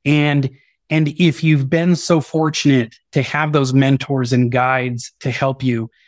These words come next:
to turn around and give that back to those leaders that are up and coming and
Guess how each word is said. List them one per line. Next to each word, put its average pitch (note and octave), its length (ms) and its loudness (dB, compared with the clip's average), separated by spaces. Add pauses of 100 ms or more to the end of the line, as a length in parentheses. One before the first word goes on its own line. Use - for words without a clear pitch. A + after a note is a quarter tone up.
(240)
to C#3 80 -2
turn D#3+ 300 -2
around C#3+ 360 0
and C3 180 -2
give C#3 240 0
that C3+ 260 -2
back A#2+ 500 -4
to C3 220 4
those B2 280 0
leaders B2+ 480 2
that B2 100 0
are A#2+ 120 0
up A#2+ 160 -4
and A#2 140 -2
coming A2 400 -8 (440)
and C3 420 0